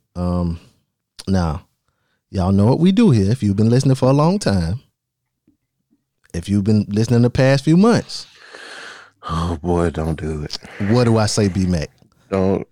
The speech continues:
Speaker 2: do it.
Speaker 1: B-Mac.
Speaker 2: Don't, no, no,
Speaker 1: This
Speaker 2: no.
Speaker 1: a new two?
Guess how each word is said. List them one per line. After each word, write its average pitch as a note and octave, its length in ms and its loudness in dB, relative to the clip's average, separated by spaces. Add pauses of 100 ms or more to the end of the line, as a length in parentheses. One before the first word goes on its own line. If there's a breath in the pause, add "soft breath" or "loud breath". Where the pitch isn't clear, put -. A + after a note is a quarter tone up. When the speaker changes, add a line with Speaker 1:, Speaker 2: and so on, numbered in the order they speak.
(200)
Speaker 2:
do E2+ 280 2
it. - 120 -4 (160)
Speaker 1:
B-Mac. B2+ 420 2 (460)
Speaker 2:
Don't, G2+ 540 2
no, G#2 500 0
no, G2+ 400 0 (140)
Speaker 1:
This G2 180 -2
Speaker 2:
no. A2 60 2
Speaker 1:
a G#2+ 100 2
new B2+ 100 4
two? F#3 240 2